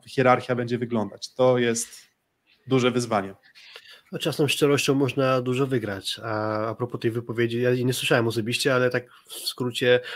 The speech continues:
Speaker 2: takie gdzieś zdanie kojarzę, że szybko, zanim dotrze do nas, że to bez sensu. I właśnie a propos szybkości podejmowania decyzji. Też, no, przypomniało mi się, jak Michał Kędzierski opowiadał o transferze do Sory we Włoszech,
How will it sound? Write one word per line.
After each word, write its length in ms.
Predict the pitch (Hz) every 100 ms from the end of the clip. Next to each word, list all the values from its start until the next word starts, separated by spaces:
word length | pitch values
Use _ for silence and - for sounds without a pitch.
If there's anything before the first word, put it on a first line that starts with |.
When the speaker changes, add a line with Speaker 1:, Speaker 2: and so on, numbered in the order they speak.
| -
Speaker 2:
takie 180 | 120 127
gdzieś 340 | 120 123 120 120
zdanie 320 | 120 123 123
kojarzę, 400 | 127 123 120 120
że 220 | 120 117 - - _ _
szybko, 760 | - - 143 - 160 156 185 175 _ _ _ -
zanim 340 | 120 120 120 120
dotrze 300 | 135 - 131
do 100 | 127
nas, 140 | 123
że 100 | 131
to 100 | 123
bez 180 | 127 -
sensu. 400 | 113 104 - 101 - - - _ _ _ _ - - - _ - - _ _ _ 349
I 440 | 151 123 123 123 117
właśnie 240 | 127 -
a 40 | 123
propos 220 | 131 120
szybkości 340 | 135 - 123 131
podejmowania 460 | 127 123 123 127
decyzji. 400 | 127 135 120 107 - - - -
Też, 200 | 135 - _ _ _
no, 200 | - 123 - _ _ -
przypomniało 400 | - 131 131 131
mi 100 | 120
się, 100 | 127
jak 100 | 135
Michał 220 | 131 113
Kędzierski 460 | 113 110 110 -
opowiadał 380 | 110 117 113 117
o 40 | 113
transferze 440 | 117 - 120 117
do 280 | 110 110 110
Sory 720 | - - - - 127 113 113
we 140 | 110
Włoszech, 520 | 107 113 110 165 202